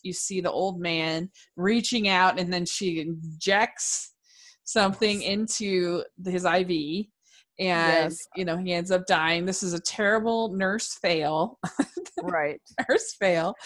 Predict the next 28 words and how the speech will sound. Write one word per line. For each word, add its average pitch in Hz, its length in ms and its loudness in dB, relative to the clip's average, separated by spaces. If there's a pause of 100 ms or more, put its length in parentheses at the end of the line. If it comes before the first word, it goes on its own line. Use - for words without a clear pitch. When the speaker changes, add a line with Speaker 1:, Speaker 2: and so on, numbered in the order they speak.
(120)
Speaker 2:
But 320 140 8 (180)
remember, 302 840 6
Speaker 1:
<laughs> - 0 -
Speaker 2:
we 254 220 -6
don't 254 460 2
know 233 420 4
at 202 140 -2
that 202 260 4
point 202 340 -6
whether 196 300 0
it's 175 240 -4
male 180 320 -2
or 156 100 -2
female 151 500 -4
doing 139 300 -8
it. - 120 -10
Speaker 1:
Yeah, 156 220 -6 (120)
no, 170 220 -2
we 160 80 -4
don't. 160 340 -6
Speaker 2:
That 220 260 6
is 247 220 4
a 285 60 0
good 247 260 2
thing 233 280 -2
to 208 100 -4
point 208 360 -6
out. 160 300 0